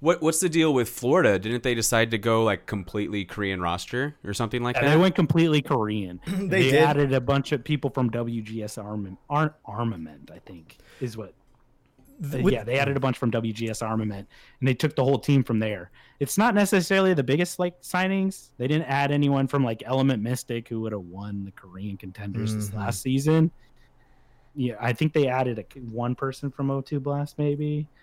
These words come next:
Speaker 2: I don't remember who it all was, but they're at least trying, and it may be, like, maybe bare hands.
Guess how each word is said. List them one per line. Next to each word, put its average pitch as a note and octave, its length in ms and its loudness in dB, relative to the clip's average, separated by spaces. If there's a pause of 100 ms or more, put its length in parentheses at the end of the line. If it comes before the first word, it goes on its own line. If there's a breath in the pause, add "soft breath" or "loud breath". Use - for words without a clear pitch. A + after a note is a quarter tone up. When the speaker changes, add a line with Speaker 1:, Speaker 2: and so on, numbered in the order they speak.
(320 soft breath)
Speaker 2:
I - 60 -16
don't - 160 -20
remember F2+ 440 -14
who G2 200 -6
it F2 100 -14
all F2+ 180 -14
was, F2+ 460 -14
but G3+ 240 -10 (640 soft breath)
they're F3+ 180 4
at G#3+ 100 4
least A3 240 4
trying, E3 540 0 (140)
and D#3 120 6
it E3 80 6
may D3 220 4
be, D#3 240 4
like, C3+ 280 2
maybe B2+ 260 4
bare C3+ 260 2
hands. C3+ 520 0